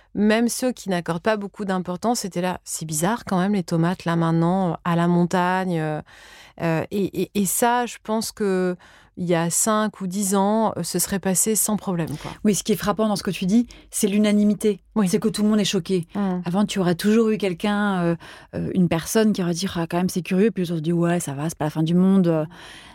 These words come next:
Speaker 2: Il y a l'unanimité, c'est que maintenant, ça choque à peu près tout le monde.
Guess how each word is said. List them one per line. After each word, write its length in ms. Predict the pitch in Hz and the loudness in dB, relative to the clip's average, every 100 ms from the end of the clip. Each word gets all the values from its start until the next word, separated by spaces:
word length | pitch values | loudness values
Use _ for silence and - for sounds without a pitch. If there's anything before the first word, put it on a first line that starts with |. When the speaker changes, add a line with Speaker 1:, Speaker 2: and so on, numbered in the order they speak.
| - | -8
Speaker 2:
Il 100 | - | 0
y 60 | 220 | 0
a 60 | - - | -2 -2
l'unanimité, 640 | 220 214 214 208 208 202 | 2 4 4 4 4 0
c'est 140 | 180 180 | 0 0
que 60 | |
maintenant, 160 | 175 202 | 2 2
ça 200 | - 175 | 0 -2
choque 340 | 170 208 202 | 0 0 0
à 60 | 185 | 0
peu 120 | 180 | -2
près 180 | - 190 | -2 -2
tout 120 | - | 2
le 60 | 185 | 2
monde. 160 | 165 | 2